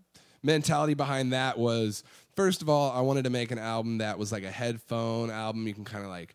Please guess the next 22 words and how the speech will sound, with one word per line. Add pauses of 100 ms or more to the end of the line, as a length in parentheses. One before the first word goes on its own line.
(380)
you
can
burn
a
little
something,
put
on
some
headphones,
chill
out,
listen
to
it.
But
I
wanted
it
to
be
about